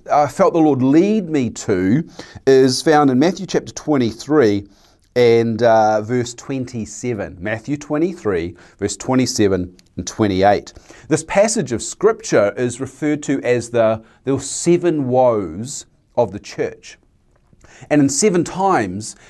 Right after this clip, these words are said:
Jesus says, "Woe to you, O ye Pharisees." Woe to you, meaning, "Alas, watch out, be warned." And, and there's seven instances where Jesus really cuts them, uh, to the heart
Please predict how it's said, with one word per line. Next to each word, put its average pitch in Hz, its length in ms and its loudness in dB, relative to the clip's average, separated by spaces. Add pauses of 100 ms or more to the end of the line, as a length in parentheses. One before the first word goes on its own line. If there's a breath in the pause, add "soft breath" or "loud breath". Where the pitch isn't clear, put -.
(100)
Jesus 139 600 0
says, 147 320 0
"Woe 208 440 2
to 202 200 -6
you, 185 460 0
O 160 120 4
ye 147 260 2
Pharisees." 143 920 -2 (300 soft breath)
Woe 220 460 4
to - 180 -4
you, 170 360 0
meaning, 123 560 -2
"Alas, 143 640 2
watch 156 360 0
out, 143 340 -2
be 170 160 2
warned." 127 800 -4 (400 loud breath)
And, 151 240 0
and 165 160 0
there's 160 140 -2
seven 226 640 -4
instances 165 800 -2
where 139 140 0
Jesus 151 540 0
really 180 420 -2 (140)
cuts - 500 -10
them, 95 380 -2 (300 loud breath)
uh, 147 200 2
to 160 200 -4
the 120 100 0
heart 131 640 0